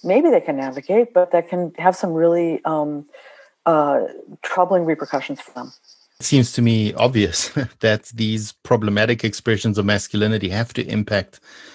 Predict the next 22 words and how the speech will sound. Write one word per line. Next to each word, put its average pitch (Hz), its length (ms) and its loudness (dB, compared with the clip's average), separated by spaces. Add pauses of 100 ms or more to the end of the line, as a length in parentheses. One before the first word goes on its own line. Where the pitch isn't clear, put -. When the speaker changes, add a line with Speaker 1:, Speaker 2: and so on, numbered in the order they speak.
(220)
Speaker 2:
boys' 104 300 2
ideas 98 420 0
of 98 120 -4
sex - 340 -6
and 104 100 -4
intimacy 117 480 -4
then. 90 220 -4
Speaker 1:
Oh, 214 100 4
for 208 140 -6
sure. 226 440 0
And, 180 200 -4
you 214 80 -2
know, 220 80 0
and 233 280 -2
even 285 360 0 (320)
before 220 260 0
you 214 80 2
go 190 140 2
right 170 340 0
to 170 120 0
the, 147 360 0
to, - 140 -2